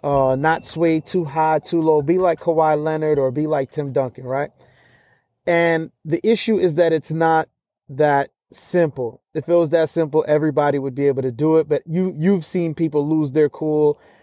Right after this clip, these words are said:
at the highest levels. You see people lose their cool at the level you play at. You see people lose their composure, you know, for good, for bad,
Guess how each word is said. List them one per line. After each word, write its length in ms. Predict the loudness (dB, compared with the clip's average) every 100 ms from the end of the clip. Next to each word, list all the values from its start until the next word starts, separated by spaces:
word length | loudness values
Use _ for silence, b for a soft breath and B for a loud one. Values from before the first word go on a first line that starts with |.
| b -4
at 160 | -2 0
the 60 |
highest 420 | 2 2 4 0
levels. 440 | 2 2 0 -6 -6
You 120 | -6
see 180 | -4 -4
people 320 | -4 -4 -2
lose 220 | -2 0
their 180 | 2 0
cool 460 | -2 -2 0 0 B B _
at 140 | -2 0
the 80 |
level 260 | 0 0 0
you 220 | -2 -2
play 320 | -2 2 2
at. 160 | 2 -4
You 120 | -8
see 200 | -4 -4
people 480 | -2 -2 0 -2 -4
lose 380 | -4 0 0 2
their 160 | 2 2
composure, 680 | 0 0 2 2 0 -2 -2 b b _
you 140 | -2
know, 280 | 2 2 2
for 260 | -2 -2 -2
good, 400 | 2 4 4 2
for 160 | -2
bad, 500 | 0 2 2 2 0